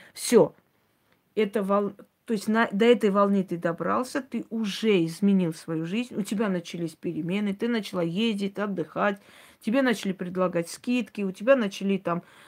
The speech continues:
э, значит, полно предложений о работе, и всё, вот всё, ты уже на этой волне находишься. Ты отдаёшь силам энергию счастья, они, они тебе отдают новые,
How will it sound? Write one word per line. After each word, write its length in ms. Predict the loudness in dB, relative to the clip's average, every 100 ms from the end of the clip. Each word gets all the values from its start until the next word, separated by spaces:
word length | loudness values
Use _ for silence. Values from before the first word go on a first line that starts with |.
| _ -4
э, 380 | 0 2 0 0
значит, 400 | -4 -4 -6 0
полно 480 | 2 4 4 4 0
предложений 800 | -4 -4 -2 -2 -2 -2 -2
о 40 | -4
работе, 720 | -6 -2 2 2 4 0 -2 _ _ _ _ _
и 140 | 2 2
всё, 320 | 4 4 6
вот 220 | 2 -4 _ _ _ _ _ _ -18
всё, 400 | -6 4 4 4 _ _
ты 140 | 4
уже 240 | 4 4 2
на 140 | 2
этой 260 | 0 -2 -2
волне 380 | 0 0 0
находишься. 720 | 0 -4 -2 -4 -4 -12 -16 -20 _ -20 _ _
Ты 140 | -4
отдаёшь 680 | -4 -4 -2 0 0 -2 -4
силам 480 | -6 -4 -2 -2 -4
энергию 560 | -4 -2 0 -2 -4 -6
счастья, 600 | -4 -2 -2 -4 -2 0
они, 200 | 0 -2
они 260 | -2 -2 -2
тебе 260 | -4 -4 -4
отдают 440 | -4 -4 -4 -4
новые, 580 | -2 0 0 0 0